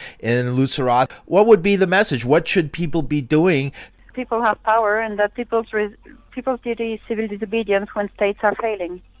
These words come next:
Speaker 1: The state is failing.
Speaker 2: The state is failing to protect its people. It's failing to, to respect its own constitution, in which it's written that the state is supposed to provide a safe and livable environment.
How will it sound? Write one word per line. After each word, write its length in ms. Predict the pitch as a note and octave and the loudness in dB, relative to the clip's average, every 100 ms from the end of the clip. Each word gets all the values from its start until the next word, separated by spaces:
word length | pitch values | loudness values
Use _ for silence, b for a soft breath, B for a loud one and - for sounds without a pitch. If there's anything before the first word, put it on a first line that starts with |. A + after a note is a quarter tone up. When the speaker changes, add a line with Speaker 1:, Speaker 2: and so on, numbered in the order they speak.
| - - | -20 -12
Speaker 1:
The 60 | F#2 | -10
state 320 | - G#2+ G#2+ | -2 0 0
is 120 | G#2 | 0
failing. 380 | - B2+ C3 E2 - _ - - - - | 2 2 2 -2 -8 _ -20 -20 -20 -6
Speaker 2:
The 80 | G#3 | -4
state 260 | - A3 C4 | 2 2 0
is 80 | - | -2
failing 260 | G#3+ G#3+ A3+ | 0 0 -4
to 80 | |
protect 320 | A3+ A3+ A3 A3 | -6 -2 -2 -4
its 100 | - | -6
people. 360 | E4+ - - - | -4 -2 -6 -8
It's 140 | - G3+ - - | -14 -14 -10 0
failing 320 | G#3 A3 A3+ | 2 2 -2
to, 260 | B3 A3+ A3 | -4 -4 -4
to 140 | A#3+ | -4
respect 360 | A#3 - A3+ - | -4 -2 -4 -4
its 120 | - | -4
own 140 | A3 | -4
constitution, 640 | A3 G#3 _ C4+ D4+ - G#3 | -2 -8 _ -6 -6 -6 -10
in 140 | A3 | -6
which 160 | G3 - | -6 -8
it's 160 | - | -2
written 280 | A3 G3 G#3 | -2 0 2
that 140 | G3+ | 0
the 80 | G3+ - | 0 -4
state 240 | G#3+ A3 | -2 -2
is 80 | A#3+ - | -4 -8
supposed 260 | G3+ G3+ | -2 -2
to 80 | A3 | -2
provide 420 | - F#3+ F3+ G#3+ - B B B | -2 2 2 2 -2 B B B
a 60 | A3+ | 0
safe 180 | A3 A3+ | 0 0
and 100 | A3 | -4
livable 380 | G#3+ G#3 G3+ G#3 | -4 -4 -2 -2
environment. 480 | G#3+ D4+ C4+ E3 | 0 2 0 -2